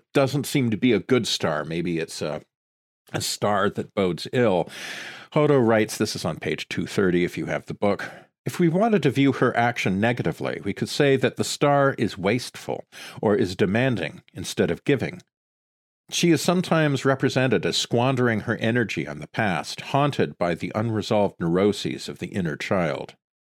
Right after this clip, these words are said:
This is when a perpetually unsatisfied, vampire-like being who lives in a permanent state of feeling unloved, invaded,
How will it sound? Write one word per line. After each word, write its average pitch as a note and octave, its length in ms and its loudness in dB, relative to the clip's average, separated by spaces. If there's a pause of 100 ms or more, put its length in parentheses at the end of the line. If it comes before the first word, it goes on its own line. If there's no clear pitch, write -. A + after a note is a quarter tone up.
(420)
This D3+ 200 2
is D3+ 140 2
when C3+ 140 2
a A2 40 2
perpetually A#2+ 960 2
unsatisfied, A#2+ 1040 0
vampire-like G#2+ 1160 0
being F#2+ 460 -2 (120)
who G2+ 100 2
lives A#2 400 2
in G2 160 0
a F2+ 60 0
permanent C3+ 520 0
state - 380 0
of - 120 -2
feeling G2+ 420 2
unloved, G2+ 520 2
invaded, G2+ 640 2